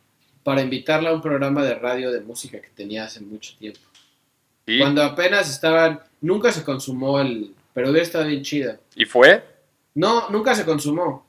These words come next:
Speaker 2: ¿Pero se
Speaker 1: Estuvo
Speaker 2: portó mamona o bien?
Speaker 1: No, cero, muy buen pedo.
Speaker 2: Ay, yo me muero por conocerla, güey. Neta,
Speaker 1: Yo
Speaker 2: me
Speaker 1: ya
Speaker 2: muero por
Speaker 1: no,
Speaker 2: conocerla, o
Speaker 1: yo,
Speaker 2: sea,
Speaker 1: yo ya
Speaker 2: estoy
Speaker 1: no, porque, yo ya no, porque ya estoy casado, entonces,
Speaker 2: <laughs>
Speaker 1: este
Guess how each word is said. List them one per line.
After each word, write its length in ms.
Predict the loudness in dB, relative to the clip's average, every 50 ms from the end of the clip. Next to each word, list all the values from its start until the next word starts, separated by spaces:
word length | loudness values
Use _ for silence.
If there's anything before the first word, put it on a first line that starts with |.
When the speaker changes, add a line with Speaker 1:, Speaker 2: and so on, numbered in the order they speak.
| _ _ _ -20 0 4
Speaker 2:
¿Pero 180 | 6 8 8 8
se 100 | 8 8
Speaker 1:
Estuvo 80 | 6 6 4
Speaker 2:
portó 220 | 4 4 2 4
mamona 480 | 4 4 4 4 4 2 4 2 2 2
o 120 | 2 2 2
bien? 260 | 2 0 0 -2 -4 -2
Speaker 1:
No, 280 | 2 4 4 4 4 2
cero, 360 | 2 0 0 0 0 -2 -2
muy 200 | -4 -6 -8 -8
buen 180 | -8 -10 -10
pedo. 380 | -10 -8 -6 -6 -6 -6 -8 -12 _ _ _ -20
Speaker 2:
Ay, 400 | -16 -12 -10 -8 -6 -6 -8 -10 -12 _ _ _ -4
yo 160 | -2 -2 0
me 80 | 0 4
muero 260 | 8 8 10 10 8
por 160 | 6 4 2
conocerla, 520 | 2 -2 -4 -4 0 0 0 2 2 0 -2
güey. 220 | -2 -6 -12 -14 _ _ _ _ _ _ _ _ _ _ _ _ _ _ _ _ _ _ _ _ _ _ 0
Neta, 360 | 6 6 8 10 10 10 10
Speaker 1:
Yo 80 | 10
Speaker 2:
me 60 | 6 4
Speaker 1:
ya 40 | 6
Speaker 2:
muero 240 | 8 10 10 10 8
por 140 | 8 6 4
Speaker 1:
no, 40 | 4
Speaker 2:
conocerla, 480 | 0 -2 -2 0 2 4 4 6 6
o 40 | 4
Speaker 1:
yo, 40 | 6
Speaker 2:
sea, 260 | 8 8 8 8 8
Speaker 1:
yo 80 | 6 4
ya 60 | 6
Speaker 2:
estoy 200 | 8 8 8 8
Speaker 1:
no, 120 | 6 4 0
porque, 440 | -2 -2 -2 0 -2 -2 -4 -6 -8 -4
yo 140 | 0 4
ya 140 | 4 4 4
no, 180 | 2 0 -4 -4
porque 240 | -4 -4 -2 -2 -2
ya 80 | -2
estoy 220 | -2 -4 -6 -8 -8
casado, 400 | -8 -8 -8 -4 -2 -2 -2 -2
entonces, 480 | 0 6 8 8 10 10 8 6 6 6
Speaker 2:
<laughs> 160 | 6 6 6
Speaker 1:
este 340 | 4 4 2 -2 -2 -2